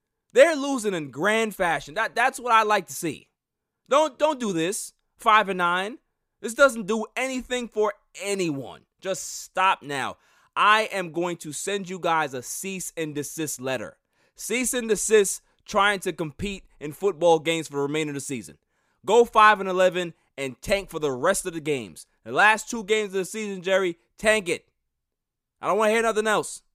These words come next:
I don't wanna see any fight in this team. CeeDee Lamb's a great player. We'll use him for next season.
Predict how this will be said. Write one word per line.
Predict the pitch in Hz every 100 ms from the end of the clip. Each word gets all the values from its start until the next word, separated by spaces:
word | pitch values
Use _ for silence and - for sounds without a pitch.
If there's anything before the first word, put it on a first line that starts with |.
| _ _ -
I |
don't | 185
wanna | 214 202
see | - 214 -
any | 214 214
fight | - 208 208 - 165
in | 180
this | 160
team. | 196 175 117 - _ _
CeeDee | - 214 220
Lamb's | 208 214 185
a |
great | 156 190 214
player. | - 208 202 180 _ -
We'll | 196 190
use | 202 196
him | 185
for | 196
next | 190 -
season. | 180 170 123